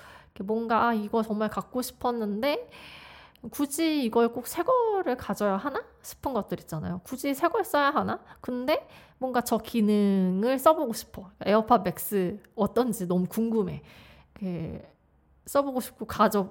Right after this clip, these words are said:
갖고 싶어. 근데 새 걸 사기에는 경제적으로 너무 부담이 되고.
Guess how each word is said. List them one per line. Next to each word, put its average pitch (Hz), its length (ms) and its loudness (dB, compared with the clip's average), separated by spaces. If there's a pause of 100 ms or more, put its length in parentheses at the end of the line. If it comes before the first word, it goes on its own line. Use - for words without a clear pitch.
갖고 - 320 0
싶어. - 340 -4
근데 180 340 -4 (400)
새 - 180 2
걸 311 160 6
사기에는 240 720 2
경제적으로 190 520 0
너무 185 240 2
부담이 175 380 -4
되고. - 400 -8